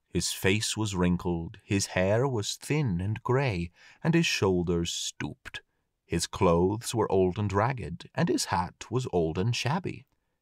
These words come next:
Yet inside of him was a heart that was brave and true, and he felt that even he,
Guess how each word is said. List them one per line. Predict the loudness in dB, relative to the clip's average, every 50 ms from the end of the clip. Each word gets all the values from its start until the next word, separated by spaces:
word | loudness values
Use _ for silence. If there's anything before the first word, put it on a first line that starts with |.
| _ _ _
Yet | 2 2 2 2 0 _ -12 -16 -16 _ _ _ _ -2 0
inside | 2 2 2 2 2 4 4 4 2
of | 2 0
him | 0 0 2 2 4 2 2
was | 2 0 -2 -2
a | -4
heart | -4 0 2 4 4 4 4 0 -4 -10 -6
that | -6 -6 -6 -4 -6
was | -6 -6
brave | -6 -2 0 2 2 2 2 2 0 -2 -2 -4 -6 -4 -2
and | -2 -2 -2 -4 -6 -8
true, | -6 -2 0 2 4 4 2 2 0 -4 -8 _ _ _ _ _ _
and | -2 0 0
he | 0 -2 -4
felt | -2 -2 0 0 2 0 -2 -2
that | -2 0 0
even | 0 0 2 2 2
he, | 2 2 2 2 2 2 2 0